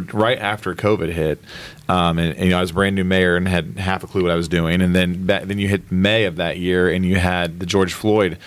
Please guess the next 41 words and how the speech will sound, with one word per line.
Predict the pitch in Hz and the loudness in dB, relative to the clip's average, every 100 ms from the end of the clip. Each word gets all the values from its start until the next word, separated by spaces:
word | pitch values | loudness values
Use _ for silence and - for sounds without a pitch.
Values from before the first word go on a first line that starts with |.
| - - - - | -20 -20 -12 -4
um, | 92 87 80 80 80 - - 107 | -2 -2 -4 -6 -10 -16 -12 0
horrible | 110 90 92 | 0 2 0
tragedy, | 104 92 87 87 - | 0 0 -2 -8 -8
tragedy | 92 101 92 82 | 0 0 0 -2
in | 92 | -2
Minnesota. | 87 90 - 113 92 | -2 -2 0 2 2
And | 87 | -2
so | - | -2
now | 98 110 | -2 0
you | 107 | -2
had | 101 90 | -2 -4
this | 90 - | -8 -6
really, | 98 104 98 87 - - - - | -2 0 0 -2 -6 -18 -8 -2
this | 90 | 0
broad | 82 101 107 120 113 | 2 4 4 2 -2
conversation | 113 104 92 - 110 107 - 92 | -6 -4 -4 -2 0 0 -2 -2
around, | 82 87 87 87 87 85 - - - - | 0 0 2 0 -2 -4 -8 -18 -10 0
um, | 87 82 78 78 80 - - - - | 2 4 2 -2 -4 -6 -8 -8 -6
uh, | 90 82 78 76 71 - - - - | -2 0 0 0 -2 -4 -6 -10 -4
racism | 92 104 117 - 110 101 95 92 98 | 0 0 0 0 0 2 2 2 0
and | 95 98 92 90 87 82 - | -2 -2 -2 -2 -4 -6 -4
cultural | - 107 107 | -2 0 0
diversity | 95 92 104 - 98 | 0 2 0 0 0
in | |
your | 90 82 | 0 -2
community. | - 92 131 95 76 78 | 0 0 2 2 2 2
And | |
I | 95 | 2
remember | 101 110 113 107 95 - - | 0 0 2 0 -2 -14 -8
thinking | - 127 110 | -2 0 0
to | |
myself, | 92 90 98 87 | -2 0 0 2
"Well, | 95 | 0
this | 98 120 120 | 0 0 0
is, | 92 | -2
you | 107 | 0
know, | 95 | 0
here | 107 127 | 2 2
I | |
am, | 104 95 | 2 2
a | 87 | 0